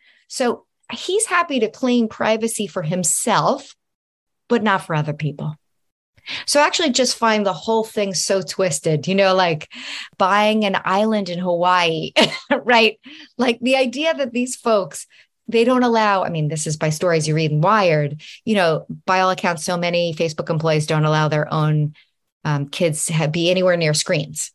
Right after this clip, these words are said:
because I forgot the name of the fellow who, who shared this with us, but you know, that because it's so addictive and because it can be so confidence undermining, right? And I know 'cause I've got two twenty-year-old women in my family,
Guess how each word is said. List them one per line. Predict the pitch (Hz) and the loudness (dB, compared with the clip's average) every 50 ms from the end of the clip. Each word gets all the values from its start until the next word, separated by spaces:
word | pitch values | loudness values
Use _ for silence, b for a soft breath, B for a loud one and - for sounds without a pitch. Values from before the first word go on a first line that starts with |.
| _ _ _ - | _ _ _ -8
because | 170 160 156 - 175 165 156 143 - - - - | -6 -6 -4 -2 0 0 0 -2 -4 -6 -6 -6
I | 160 | -6
forgot | 151 - 151 151 - 147 - | -6 -6 -8 -10 -10 -10 -8
the | - | -6
name | 135 131 135 | -4 -4 -4
of | 135 135 | -4 -6
the | 143 | -6
fellow | - - 156 147 147 147 | -4 -2 -2 -2 -2 -2
who, | 139 156 147 147 - - 131 | -2 -2 -4 -4 -6 -8 -8
who | 180 156 151 151 - - _ - | -6 -4 -4 -6 -8 -10 _ -6
shared | - - - 139 147 - | -4 -2 0 0 0 0
this | 147 147 - | -2 -2 -2
with | 147 147 147 | -2 -2 -2
us, | 143 151 - - | -4 -4 -4 -2
but | - 165 156 - B B B B B B B B | -2 -2 -2 -2 B B B B B B B B
you | 202 214 | 0 2
know, | 202 190 160 | 2 2 2
that | 175 160 - - | 2 0 0 -2
because | - 175 156 - 175 180 156 | -6 -8 -6 -4 -2 -2 0
it's | 170 170 156 - - | 0 0 0 0 0
so | 180 165 160 | 0 0 0
addictive | 156 185 185 151 - - 151 151 151 - _ b b b b b _ - | 0 0 -2 -2 -4 -6 -6 -6 -8 -16 _ b b b b b _ -6
and | 170 175 | -4 -2
because | 175 175 156 - 180 156 170 | -2 -2 -2 -2 -2 -2 -2
it | 156 | -4
can | - 175 160 | -4 -4 -4
be | 180 185 | -2 -2
so | 175 - - 185 180 175 170 165 165 160 156 151 151 B B B B B _ - | -2 -2 0 0 2 2 2 2 2 2 0 -2 -6 B B B B B _ -4
confidence | - - 240 247 226 - 196 180 156 165 | 0 2 2 2 2 2 0 0 0 0
undermining, | 165 151 147 151 147 127 120 - 151 - _ _ _ _ _ _ _ _ _ _ _ _ _ _ _ _ - | 0 0 0 0 0 -2 -4 -6 -8 -10 _ _ _ _ _ _ _ _ _ _ _ _ _ _ _ _ -4
right? | 156 147 147 143 | -2 0 0 0
And | 156 160 175 | 2 2 2
I | 190 202 | 4 4
know | 220 269 302 294 294 | 6 6 6 6 4
'cause | 294 240 - | 2 0 0
I've | 180 170 175 170 | 0 0 -2 -2
got | - 190 180 180 170 - - _ _ _ | -2 0 0 0 -2 -4 -8 _ _ _
two | - - 202 185 | -8 -6 -6 -6
twenty-year-old | - - 185 175 175 170 165 165 156 156 151 131 135 147 | -4 -2 -2 0 0 0 0 0 0 0 0 -2 -2 -2
women | 165 156 156 151 143 147 - - - | -2 0 0 0 0 -2 -4 -6 -6
in | 180 180 | -2 0
my | 160 151 156 | 0 0 0
family, | 151 - 165 156 151 147 143 143 143 139 - | 0 0 0 0 2 0 0 0 -2 -4 -6